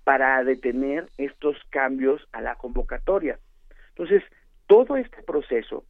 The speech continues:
sí creo que está evidenciando que hay problemas sustantivos en la forma en que operan nuestros órganos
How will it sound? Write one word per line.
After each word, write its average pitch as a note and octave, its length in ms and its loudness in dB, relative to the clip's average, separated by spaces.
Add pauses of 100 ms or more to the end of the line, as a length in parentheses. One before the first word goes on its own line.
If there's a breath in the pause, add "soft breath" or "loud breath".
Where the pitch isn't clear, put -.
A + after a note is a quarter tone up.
(600 soft breath)
sí G#3+ 140 -10
creo G#3 280 8
que F3 300 -2
está E3 480 -2
evidenciando C#3 1000 -4 (520)
que D3 180 4
hay G3 240 0
problemas F3 600 -4
sustantivos C#3+ 840 -6 (100)
en B2+ 140 -4
la A#2+ 120 -4
forma C#3+ 320 -4
en D#3 80 -8
que B2 100 -6
operan B2+ 440 -2
nuestros - 380 -10
órganos C3 480 -4